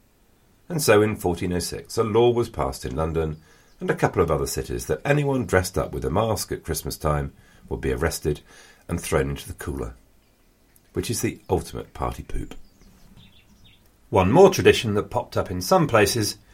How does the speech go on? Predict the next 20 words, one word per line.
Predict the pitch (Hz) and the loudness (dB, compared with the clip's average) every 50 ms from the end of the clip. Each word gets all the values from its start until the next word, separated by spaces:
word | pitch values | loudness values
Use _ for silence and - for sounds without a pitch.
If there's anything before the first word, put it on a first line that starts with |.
| - _ _ | -20 _ _
including | - 170 165 - 214 160 139 139 139 135 | -8 -6 4 8 8 10 10 8 6 6
again | 127 120 104 87 82 82 82 78 - | 6 6 6 4 4 2 0 -4 -6
the | - 95 | -8 -8
court | - - 113 107 107 90 | -4 0 0 0 0 0
of | 98 85 | -2 0
Edward | 98 92 87 92 85 | 0 0 0 -2 -6
the | 87 82 | -6 -4
second | - - 135 - - 143 107 98 95 | 2 2 2 2 2 0 -2 -2 -2
and | 90 80 78 | -4 -6 -6
the | 76 | -6
third, | - - 165 147 131 123 120 - - - - - - - - _ _ _ | 2 6 8 10 10 10 8 6 0 -8 -20 -20 -20 -20 -20 _ _ _
was | 113 110 113 107 - - - - - | 0 2 2 2 0 -6 -14 -6 -4
the | 113 90 | -4 -4
Bean | 92 - 151 143 120 104 92 87 | 0 0 0 2 2 0 -2 -4
King, | - - 90 85 85 82 - - _ _ _ _ _ _ _ _ _ - - - - - _ | -6 -6 -8 -8 -8 -10 -16 -20 _ _ _ _ _ _ _ _ _ -20 -20 -20 -20 -20 _
which | - - - | -10 -6 -2
was | 180 180 | 0 0
a | - | 4
kind | - 147 135 120 117 | 6 8 8 10 10
of | 117 113 - | 8 6 6